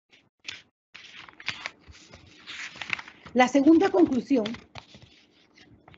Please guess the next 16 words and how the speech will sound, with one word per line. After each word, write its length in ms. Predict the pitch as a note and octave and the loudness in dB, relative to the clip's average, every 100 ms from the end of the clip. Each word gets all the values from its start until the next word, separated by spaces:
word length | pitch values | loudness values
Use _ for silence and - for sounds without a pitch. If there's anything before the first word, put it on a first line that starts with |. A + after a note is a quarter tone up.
| _ _ _ - | _ _ _ -2
es 180 | C#4+ - | -2 2
que 80 | |
en 80 | E4+ | 2
Colombia, 540 | - B3+ C4 D4 E4+ E4 | 4 0 0 0 0 0
por 200 | A#3 G#3 | -4 -2
norma 480 | A3 D4+ D#4+ E4 | 2 2 2 0
constitucional, 840 | D4 C4 - A3+ G3+ G3 F#3+ A3+ C#4+ | -2 -4 -4 -14 -12 -8 -4 -2 0
artículo 580 | C#4 C#4 C4+ C#4+ D4 | -2 -2 -2 0 0
ciento 420 | C#4+ C#4+ B3+ B3+ C#4 | 2 2 2 2 0
veinticinco, 1900 | B3 B3 G#3+ - _ _ - _ _ _ _ - F#3+ A#3 B3+ B3+ - D4 D4+ - _ _ _ _ _ - | 0 -4 -6 -8 _ _ -20 _ _ _ _ -18 -16 -8 -6 -6 -6 -8 -8 -12 _ _ _ _ _ -2
la 180 | A3 | 0
regla 360 | F#3 A3+ A#3+ C#4+ | 2 0 0 -2
general 400 | C4+ G#3 F#3+ B3 | -2 -4 -4 -6
son 220 | - B3 | -2 -2
los 180 | B3+ - | 0 -4
cargos 560 | - B3+ C4 B3+ C4 | -2 0 0 -2 -8